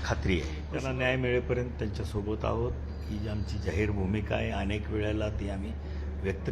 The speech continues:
केलेली आहे. अतिशय, अ, माणुसकीला काळीमा फासणाऱ्या दोन हत्या, बीड जिल्ह्याचं नाव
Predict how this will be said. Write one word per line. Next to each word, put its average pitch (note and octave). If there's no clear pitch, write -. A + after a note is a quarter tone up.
केलेली G#2+
आहे. -
अतिशय, A#2+
अ, F#2+
माणुसकीला A2+
काळीमा A#2
फासणाऱ्या A2+
दोन G#2+
हत्या, G#2+
बीड G#2
जिल्ह्याचं A2
नाव A#2+